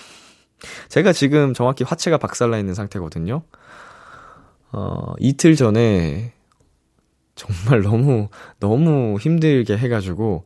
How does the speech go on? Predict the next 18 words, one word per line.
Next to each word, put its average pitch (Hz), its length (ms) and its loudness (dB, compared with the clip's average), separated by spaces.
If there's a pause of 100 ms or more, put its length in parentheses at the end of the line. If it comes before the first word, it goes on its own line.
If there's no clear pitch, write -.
(200)
지금 87 600 -4 (120)
이틀째 98 540 -2
잘 104 180 0
못 92 180 0
걸어 143 200 4
다니고 95 280 0
있는데, 73 440 -6 (300)
이 117 80 -2
상황에서 147 640 0
제가 107 260 -2
스케이트를 143 480 -2
탄다 135 280 -2
생각을 120 340 -2
해봤어요. 113 480 -6 (540)
고통스러울 120 640 2
것 - 100 -6
같긴 - 280 -8
한데 104 460 0